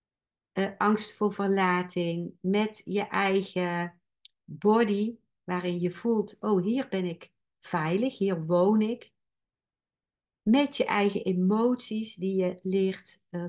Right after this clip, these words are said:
containen. En met het, eh,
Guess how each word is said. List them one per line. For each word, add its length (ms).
containen. 960
En 220
met 220
het, 380
eh, 160